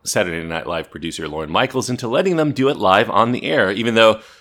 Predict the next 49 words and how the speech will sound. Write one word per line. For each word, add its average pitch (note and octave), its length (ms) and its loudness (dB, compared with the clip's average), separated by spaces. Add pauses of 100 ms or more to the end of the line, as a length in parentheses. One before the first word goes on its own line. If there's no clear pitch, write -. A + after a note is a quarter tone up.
(120)
it - 80 -4
wasn't A#2+ 340 2
meant G2+ 240 -2
strictly F#2+ 480 -4
as E2+ 100 -2
a E2+ 60 -10
sketch A#2+ 400 -2
to F2 160 -4
induce E2+ 320 -6
laughs. A#2+ 340 4
They E2+ 160 -6
really F#2+ 240 -4
were F#2 280 -2
trying F2+ 260 -8
to - 80 -20
perform. F#2 560 -2 (360)
You A2 140 -8
quickly F3+ 320 0
get C3+ 140 -2
the A#2 80 -4
feeling B2 340 0
when G2+ 140 -2
you F#2+ 80 -2
watch A2 240 2
them, F2+ 160 -4
though, E2 200 -2
it's - 200 -8
not C#3 320 0 (100)
all C3 160 4
for - 160 -8
show C3 320 2
or E3 140 0
for B2 160 -2
money. A#2 340 2
They A2+ 140 0
actually C3+ 340 -4
do D#3+ 220 -2
love D#3 220 0
the E3 60 -2
music D3+ 340 -4
that F#2 120 -4
they F2+ 120 -4
perform - 500 -10 (360)
and C3+ 160 0
are A#2+ 60 2
so F3+ 340 0
into C3+ 300 0
it G2 240 -2
that F2+ 340 2